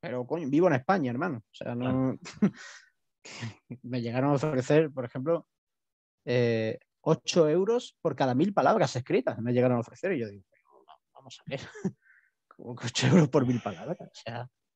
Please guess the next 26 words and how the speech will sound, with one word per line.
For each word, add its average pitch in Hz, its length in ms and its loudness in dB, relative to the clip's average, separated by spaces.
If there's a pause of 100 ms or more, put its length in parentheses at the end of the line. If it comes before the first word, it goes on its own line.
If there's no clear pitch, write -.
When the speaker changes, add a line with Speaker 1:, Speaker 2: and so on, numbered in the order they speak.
(800)
Speaker 1:
otros 139 240 0
me 147 100 6
llegaron 139 280 6
a - 20 4
ofrecer 117 360 -2
quince 160 400 2
incluso 131 540 0
y 131 80 2
yo 113 100 -2
digo, 104 280 -10
"Pero, 107 280 -6 (260)
pero - 180 -10
vamos 110 260 -8
a 123 80 2
ver, 147 300 0
o 127 40 -8
sea, 117 180 -4
es 117 100 -6
que - 140 -8
hasta 117 300 -4
un 131 260 0
redactor 196 720 2
<laughs> 123 240 -8
cobra 147 280 4
Speaker 2:
Claro. 143 180 0
Speaker 1:
más". - 280 -6